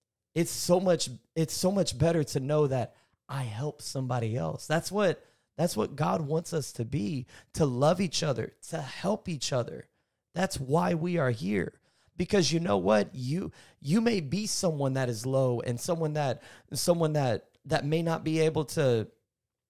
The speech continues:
to really see the issues that are really going on. But if you have a brother there that sees that and says, "Hey, you are not going to battle by yourself. I am going to war with you. We are going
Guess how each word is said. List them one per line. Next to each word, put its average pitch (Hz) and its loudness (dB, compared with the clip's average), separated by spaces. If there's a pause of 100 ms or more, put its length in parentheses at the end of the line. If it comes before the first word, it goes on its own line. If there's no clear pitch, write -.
(240)
to 175 -4
really 165 0
see 175 0
the 156 2
issues 151 2
that 147 2
are 135 0
really 151 0
going 139 0
on. 143 0 (280)
But 147 2
if 143 -4
you 185 -2
have 170 -2
a 135 0
brother 165 0
there 143 0
that 123 -6
sees 202 -6
that 139 2
and 117 -2
says, 120 -2
"Hey, 131 -4 (360)
you 147 4
are 135 6
not 135 0
going 131 0
to - -8
battle 123 0
by 120 2
yourself. 117 -2 (320)
I 139 2
am 120 -4
going 127 2
to 120 -2
war 117 -2 (220)
with 135 4
you. 117 -4 (240)
We 147 2 (260)
are 131 2
going 131 0